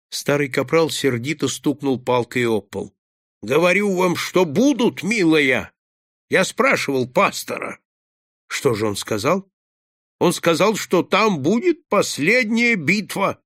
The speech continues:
Он даже назвал её «Битва при Арм-, Арм-, при Армагеддоне». Да, так её назвал пастор.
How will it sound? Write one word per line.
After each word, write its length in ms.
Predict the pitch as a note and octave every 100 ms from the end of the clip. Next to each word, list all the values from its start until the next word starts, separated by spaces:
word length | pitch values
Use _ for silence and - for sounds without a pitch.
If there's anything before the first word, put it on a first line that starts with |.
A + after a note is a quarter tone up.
| _ _
Он 200 | C3 G#3
даже 280 | G#3 A3+ G#3
назвал 580 | B3 A#3 C#3 F#3+ A3 E3+
её 440 | F3 G3 F3+ F#3
«Битва 580 | C3 C3 B3 A3+ G#3 A3+
при 400 | - E3 G#3+ G#3+ -
Арм-, 880 | G3 G#3+ G3+ G3+ G3+ F#3+ F#3+ - - _ _ _
Арм-, 760 | D#3+ F3+ G3+ G3 G#3 G3+ G#3 G#3 _ _ _ _ _
при 180 | C3+ C#3+
Армагеддоне». 960 | D#3+ D3+ D#3+ D3+ D#3 D3+ A3 C#3+ - - _ _ _ _ _ _ _ -
Да, 420 | C#3 D#3 E3 D#3
так 440 | - C#3+ E3 B2+
её 260 | C#3+ D3+ D#3
назвал 480 | B2+ G#2+ G2 B2 B2+
пастор. 640 | - A#2 - - G#2+ -